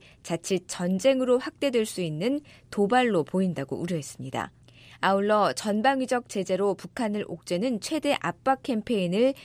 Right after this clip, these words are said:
이어나갈 것을 주문했습니다. 앞서 제임스 제프리 전 백악관 국가안보회의 부보좌관은 팔일 브이오에이와의 전화통화에서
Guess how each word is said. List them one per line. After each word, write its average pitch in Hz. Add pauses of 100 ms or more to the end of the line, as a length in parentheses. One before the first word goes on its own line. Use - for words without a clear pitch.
(140)
이어나갈 185
것을 -
주문했습니다. 151 (720)
앞서 220
제임스 262
제프리 247
전 220
백악관 233
국가안보회의 196
부보좌관은 185 (260)
팔일 196
브이오에이와의 208
전화통화에서 151